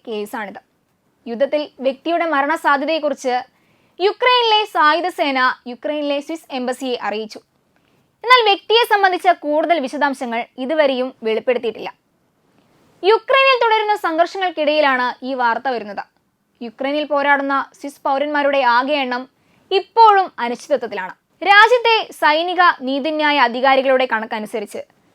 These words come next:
കഴിഞ്ഞ വർഷം രാജ്യത്ത് കൂലിപ്പണിക്കാരായി സംശയിക്കപ്പെടുന്ന പൗരന്മാർക്കെതിരെ പതിമൂന്ന് അന്വേഷണങ്ങൾ നടന്നിരുന്നു. മാർച്ചിൽ റഷ്യയുടെ പ്രതിരോധ മന്ത്രാലയം റിപ്പോർട്ട് ചെയ്തത് അൻപത്തിയേഴ് സ്വിസ് പൗരന്മാർ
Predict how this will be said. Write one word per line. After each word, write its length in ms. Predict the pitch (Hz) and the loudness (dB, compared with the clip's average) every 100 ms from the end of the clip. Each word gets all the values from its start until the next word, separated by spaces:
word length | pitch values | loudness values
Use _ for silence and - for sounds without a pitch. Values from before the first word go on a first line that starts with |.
| _ 254 | _ -4
കഴിഞ്ഞ 240 | 247 277 294 | -2 -2 -4
വർഷം 200 | 285 294 269 | -6 -4 2
രാജ്യത്ത് 400 | 254 254 254 254 254 _ _ _ _ | 2 2 -2 -2 -2 _ _ _ _
കൂലിപ്പണിക്കാരായി 840 | 403 427 466 453 403 370 370 359 349 | 0 2 2 2 0 2 2 2 0
സംശയിക്കപ്പെടുന്ന 680 | 277 262 311 302 294 285 277 262 | -4 -6 -6 -4 -4 -4 -6 -2
പൗരന്മാർക്കെതിരെ 760 | 240 233 262 262 240 240 220 226 - 262 | -2 -2 -2 -4 -4 -4 -2 -4 -6 -6
പതിമൂന്ന് 400 | 240 269 311 277 | -6 -4 -4 -4
അന്വേഷണങ്ങൾ 500 | 233 240 254 247 233 214 | -6 -8 -8 -8 -8 -8
നടന്നിരുന്നു. 420 | 202 208 - - _ _ 339 | -10 -12 -14 -18 _ _ 0
മാർച്ചിൽ 420 | 403 453 466 508 440 - 269 | 6 6 4 0 0 -4 2
റഷ്യയുടെ 460 | 302 294 392 392 370 320 | 2 2 -4 -2 -2 0
പ്രതിരോധ 340 | 262 294 320 330 | 2 4 4 2
മന്ത്രാലയം 460 | 285 277 269 262 262 240 | 2 4 4 2 -2 -6
റിപ്പോർട്ട് 340 | 214 285 277 285 | 0 2 2 -2
ചെയ്തത് 280 | 226 220 226 - _ _ - | -2 0 0 -2 _ _ -2
അൻപത്തിയേഴ് 600 | 339 392 466 440 403 403 | 0 2 0 2 2 0
സ്വിസ് 200 | 320 320 311 | -4 -4 -2
പൗരന്മാർ 420 | 269 254 240 | 0 0 -2